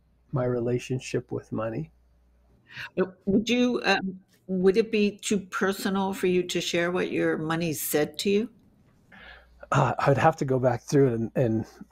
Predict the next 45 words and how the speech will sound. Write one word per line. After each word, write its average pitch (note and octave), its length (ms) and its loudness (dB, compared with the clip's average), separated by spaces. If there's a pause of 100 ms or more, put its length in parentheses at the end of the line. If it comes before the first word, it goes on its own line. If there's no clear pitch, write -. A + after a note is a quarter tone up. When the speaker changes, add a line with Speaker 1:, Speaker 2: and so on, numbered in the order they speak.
Speaker 1:
and B2+ 180 4
rewrite B2+ 400 4
it A#2+ 140 -2
down A#2+ 300 0
or G2+ 100 -6
whatever, G#2+ 320 -4
but, A2 260 -4 (220)
um, G#3 240 2
Speaker 2:
You C4+ 80 6
don't C4+ 200 2
have G#3 280 2
to, E3+ 180 2
but D3+ 460 0 (160)
I D#3+ 100 -2
thought E3 240 -2
it D#3 40 0
would D3 100 -2
be D3 140 -2
fun D3 440 -6 (640)
if D#3+ 240 0
it's D3 200 0
okay. C#3+ 680 -2 (720)
And B2+ 160 -4
you D3 100 -4
could, - 180 -10 (680)
I G3+ 140 4
can A3+ 240 -2
tell G#3+ 200 2
you E3+ 260 -2
mine. E3+ 380 -4
<laughs> - 40 -20 (880)
Speaker 1:
Okay, E3+ 240 8
let's E3+ 180 2
hear F3+ 100 6
it. D3+ 120 0
Let's C#3+ 160 2
start D3+ 200 2
with C#3 100 -2
yours. C#3+ 300 -4 (100)
Let's - 120 -18
hear C#3 160 2
it. - 600 -16 (1600)
Speaker 2:
My A3 320 2
money A#3 420 2
said - 640 -4